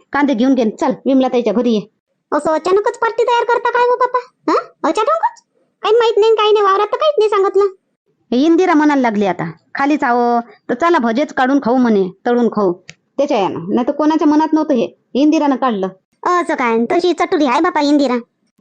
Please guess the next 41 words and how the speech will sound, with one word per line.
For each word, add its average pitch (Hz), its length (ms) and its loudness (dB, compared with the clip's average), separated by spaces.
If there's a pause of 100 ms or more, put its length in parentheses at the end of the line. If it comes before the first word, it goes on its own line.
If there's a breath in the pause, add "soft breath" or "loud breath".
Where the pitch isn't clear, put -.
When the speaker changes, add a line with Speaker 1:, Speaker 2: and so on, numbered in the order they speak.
(260)
Speaker 1:
हो, 302 80 0 (260)
आता 220 220 -2
खावाले 311 280 0
कोणाला 294 320 2
नाही 254 140 0
आवडत, 185 320 -2
सगळेलेच 392 440 0
आवडते. 233 320 0 (420 soft breath)
आता 208 120 -4
झडी 269 220 2
पाण्यात 277 340 0
भजे 202 260 0
गिजे 262 220 2
मस्त 285 320 0
लागते. 254 420 -2 (640)
Speaker 2:
हो, 294 300 0
ते 339 280 0
आहेच 311 220 0
म्हणा. 277 160 2
आता 370 180 0
पिंकीचे 359 340 2
बाबा 339 180 0
येईन 359 120 4
तर 349 60 0
तेही 359 160 0
म्हणतील 311 340 2
भजे 240 160 0
बनव. 226 200 0 (640)
Speaker 1:
तर 294 260 2
कायले 277 280 0
मग 294 180 4
तिथूनच 294 280 0
घेऊन 254 200 2
ये 294 80 2
जो 262 240 2
मुठभर, 220 400 0
झालं. 277 540 0 (300)
Speaker 2:
हो, 311 340 2
तसंच 311 220 -4
करायला 254 260 -2
लागन. 226 160 -2